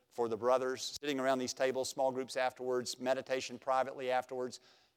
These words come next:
"Lord, what would you have me do to fan the flame?" Think of the analogy. Do I need to add another log? Do I need kindling? Do I need a gentle breath? Do I need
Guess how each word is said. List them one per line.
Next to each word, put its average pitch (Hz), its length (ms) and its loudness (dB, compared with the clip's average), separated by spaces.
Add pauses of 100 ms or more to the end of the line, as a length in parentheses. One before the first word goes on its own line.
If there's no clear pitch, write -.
(440)
"Lord, 170 220 -2
what 190 120 -2
would 156 140 -6
you 175 80 -2
have 170 140 2
me 165 80 -4
do 160 220 -2
to 117 60 -6
fan 131 320 -10
the 120 60 -10
flame?" 131 360 -8
Think 226 220 0
of 233 80 6
the 220 100 4
analogy. 208 420 2
Do 120 100 2
I 127 60 6
need 156 160 -2
to 160 80 2
add 160 160 4
another 160 280 0
log? 165 280 4
Do 131 80 4
I 135 60 4
need 156 180 0
kindling? 165 360 -6
Do 127 100 0
I 127 40 2
need 135 180 -2
a 127 60 0
gentle 156 320 -2
breath? 156 640 0
Do 151 100 2
I 143 80 4
need 139 280 0